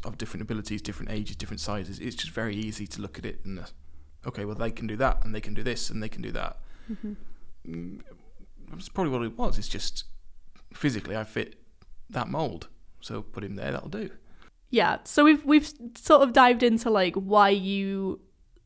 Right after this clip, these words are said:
Speaker 2: stopped doing theatre. Um, and I think the anxiety thing and also, like, being typecast and stuff like that and just kind of falling out of love with it in general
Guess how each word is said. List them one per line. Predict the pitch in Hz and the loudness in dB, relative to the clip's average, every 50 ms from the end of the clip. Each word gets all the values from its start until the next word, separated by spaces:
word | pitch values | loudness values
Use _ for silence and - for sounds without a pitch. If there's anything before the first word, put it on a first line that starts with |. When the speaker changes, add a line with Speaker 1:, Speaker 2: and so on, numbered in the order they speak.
| _ _ - | _ _ -12
Speaker 2:
stopped | - - - - - 202 180 - - - - - - - - - - - - - - - - - - | -10 -8 -8 -4 0 2 2 2 0 -4 -12 -16 -16 -18 -20 -20 -20 -20 -20 -18 -18 -18 -18 -6 0
doing | - 185 170 190 | 0 0 0 0
theatre. | - - - - 202 - - - - 220 - - - - - - - - - - - | -4 -6 -6 -6 -6 -8 -8 -8 -8 -10 -10 -12 -18 -20 -20 -20 -20 -20 -20 -2 2
Um, | 208 220 214 214 196 | 6 6 8 8 8
and | 220 254 | 8 8
I | 262 | 8
think | 262 330 294 269 | 8 4 4 4
the | 254 240 | 4 6
anxiety | 233 240 247 202 185 185 196 196 165 - 180 | 6 6 4 4 6 6 6 4 4 0 -2
thing | 196 - 190 170 180 185 175 | 0 0 -2 -2 -2 -2 -2
and | 180 175 | -2 -2
also, | 175 190 180 - 202 175 175 185 | -2 -2 -2 -4 -4 -2 -2 -2
like, | 180 170 147 - - - - 202 214 | -2 -2 -2 -4 -6 -8 -12 -6 -4
being | 196 185 170 170 170 180 185 - | -4 -2 -2 -4 -4 -6 -8 -8
typecast | - - - 196 185 - - 202 190 - 196 - - - - | -10 -6 -4 -4 -4 -2 -2 -2 -2 -2 -4 -6 -8 -8 -6
and | 185 185 180 - - | -6 -6 -6 -10 -4
stuff | - 202 185 - | -4 -4 -2 0
like | 202 185 170 170 - | 0 0 0 0 0
that | 185 185 185 175 - - | 0 2 2 2 0 0
and | - 175 - - - - - - - - - - - - - | -4 -4 -4 -6 -8 -10 -12 -14 -18 -18 -18 -18 -18 -6 0
just | - 262 - | 0 0 4
kind | - 349 302 | 6 6 6
of | 302 - | 6 4
falling | - 240 233 233 233 226 | 6 8 8 10 10 10
out | 208 185 - | 8 6 4
of | 196 185 | 2 4
love | 180 190 196 190 | 4 4 6 6
with | 208 202 - 190 | 6 6 6 4
it | - - - - - | 2 0 -2 2 4
in | 208 202 220 208 | 6 6 6 6
general | 190 196 185 185 196 202 220 247 269 285 - | 4 4 2 4 4 4 4 4 2 0 -4